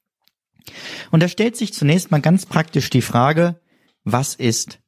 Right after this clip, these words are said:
Minimalismus? Um also einen berühmten Film zu zitieren, da stellen wir uns mal ganz dumm und fragen uns, was ist denn der Minimalismus? Der Minimalismus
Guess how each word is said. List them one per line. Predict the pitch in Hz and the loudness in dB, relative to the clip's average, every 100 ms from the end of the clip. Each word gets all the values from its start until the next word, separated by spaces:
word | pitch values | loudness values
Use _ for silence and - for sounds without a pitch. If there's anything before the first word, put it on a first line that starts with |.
| _ | _
Minimalismus? | - 101 104 104 104 87 - - - - - _ _ _ _ _ | -2 2 4 4 2 -2 -6 -10 -10 -12 -18 _ _ _ _ _
Um | 117 | 0
also | 117 110 | 2 0
einen | - 110 104 104 | 2 2 2 0
berühmten | 120 123 208 233 165 | 0 2 2 0 -2
Film | 139 170 156 | 0 2 2
zu | 160 131 | 0 -2
zitieren, | - 113 - 120 113 | -2 -2 0 0 0
da | 95 | -4
stellen | - 147 156 | -2 0 0
wir | 131 | 0
uns | 113 - | 0 0
mal | 101 | 0
ganz | 90 82 - | 2 -2 -2
dumm | 113 226 285 - - - - - - | -2 -2 -4 -10 -20 -20 -20 -20 -4
und | 135 | -2
fragen | - - 165 127 127 | 0 0 0 2 2
uns, | 113 110 - - _ _ - | 2 0 -2 -10 _ _ -4
was | 135 - | -4 -4
ist | - 92 - | -6 -2 0
denn | 80 | 0
der | 76 | 0
Minimalismus? | 82 82 76 78 78 - - 78 - - - _ _ - - - - _ _ _ _ | 0 2 0 -2 -4 -8 -6 -8 -8 -16 -20 _ _ -14 -14 -14 -20 _ _ _ _
Der | 127 | 2
Minimalismus | 170 170 139 151 208 - 196 185 185 - - | 4 4 2 2 0 -2 0 0 0 -6 -10